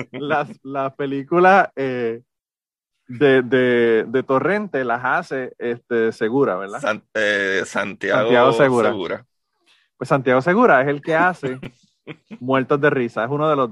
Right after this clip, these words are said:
Speaker 1: son dos protagonistas. Eh, uno es Santiago Segura y el
Speaker 2: Mira
Speaker 1: otro
Speaker 2: para
Speaker 1: es
Speaker 2: allá.
Speaker 1: el Gran Wyoming, cabrón. Entonces,
Speaker 2: Mira para allá,
Speaker 1: básicamente,
Speaker 2: cobrazo.
Speaker 1: lo que, básicamente lo que ocurre
Speaker 2: Cobrazo.
Speaker 1: es que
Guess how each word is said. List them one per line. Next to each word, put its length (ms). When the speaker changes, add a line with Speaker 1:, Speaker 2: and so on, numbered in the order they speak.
Speaker 1:
son 180
dos 140
protagonistas. 680
Eh, 100
uno 340
es 240
Santiago 420
Segura 320
y 60
el 60
Speaker 2:
Mira 80
Speaker 1:
otro 80
Speaker 2:
para 160
Speaker 1:
es 60
Speaker 2:
allá. 160
Speaker 1:
el 280
Gran 300
Wyoming, 600
cabrón. 440
Entonces, 400
Speaker 2:
Mira 100
para 140
allá, 120
Speaker 1:
básicamente, 260
Speaker 2:
cobrazo. 400
Speaker 1:
lo 80
que, 100
básicamente 640
lo 100
que 100
ocurre 180
Speaker 2:
Cobrazo. 260
Speaker 1:
es 160
que 160